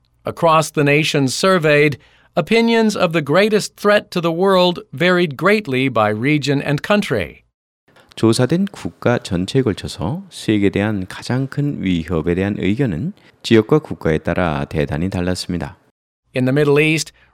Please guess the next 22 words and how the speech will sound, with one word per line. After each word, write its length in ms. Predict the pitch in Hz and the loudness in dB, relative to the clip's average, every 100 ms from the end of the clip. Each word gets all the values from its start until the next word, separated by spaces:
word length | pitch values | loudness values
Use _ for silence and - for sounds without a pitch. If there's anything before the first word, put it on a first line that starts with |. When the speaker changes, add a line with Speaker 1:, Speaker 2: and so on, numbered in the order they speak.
| - | -2
Speaker 1:
religious 640 | 143 143 151 175 190 - | 2 4 2 2 0 0
and 240 | 143 117 - | 0 0 0
ethnic 500 | 156 160 165 139 - | 0 0 0 -2 -2
hatred 500 | 196 202 - 156 170 | -2 -2 0 0 0
was 240 | 135 123 117 | -2 -4 -4
considered 600 | 131 123 - 143 143 123 - | -4 -2 0 2 2 -2 -6
most 340 | 131 143 139 | 0 0 0
frequently 720 | - 226 202 196 185 175 170 - _ | -4 -4 -2 -2 0 0 -2 -6 _
as 200 | 175 151 | -4 -2
the 120 | 175 | -4
greatest 460 | 143 139 135 143 - | -2 0 2 0 -4
threat 340 | 143 120 107 | 0 0 0
to 100 | - | -2
the 140 | 143 160 | -2 2
world. 500 | 196 151 82 65 - _ _ _ _ _ _ | 4 4 2 -6 -18 _ _ _ _ _ _
Speaker 2:
중동에서는 800 | - 113 110 110 107 123 117 90 | 0 4 6 4 2 0 0 -2
종교, 500 | - 87 85 80 87 | -2 -2 -2 0 0
민족 360 | 92 82 78 73 | 0 -2 -4 -4
간의 200 | 78 82 | -4 -4
증오가 480 | - 73 73 80 92 | -4 -6 -6 -6 -8
가장 420 | - - 127 151 | -10 -10 -6 -4
빈번하게 800 | 143 90 82 85 92 78 90 | -4 -4 -2 -4 -4 -6 -6